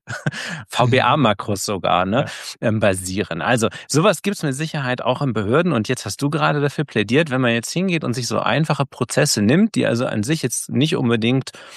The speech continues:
Speaker 1: ein, äh, quantenphysikalisches Studium erfordern, sondern, ähm, ich brauche halt einen Prozess und der muss tun, dann könnte es sein, dass so ein Prozess mittels Low-Code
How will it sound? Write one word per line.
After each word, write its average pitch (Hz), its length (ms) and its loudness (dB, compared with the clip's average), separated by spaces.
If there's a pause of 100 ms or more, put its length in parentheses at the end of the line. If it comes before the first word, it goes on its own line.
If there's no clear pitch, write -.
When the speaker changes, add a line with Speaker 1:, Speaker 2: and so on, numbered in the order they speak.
(200)
Speaker 1:
ein, 120 380 2
äh, 107 340 2
quantenphysikalisches 127 1040 0
Studium 156 420 2
erfordern, 156 640 2
sondern, 120 580 0
ähm, 110 240 0
ich - 140 -8
brauche 101 260 0
halt 131 100 0
einen 123 80 0
Prozess - 400 -2
und 110 100 0
der 104 60 0
muss 104 240 0
tun, 175 300 2 (320)
dann 120 180 4
könnte 165 520 2
es - 440 -4
sein, 117 440 2
dass 120 200 0
so 113 460 -2
ein 104 340 0
Prozess - 520 -6
mittels 104 360 -2
Low-Code 123 640 2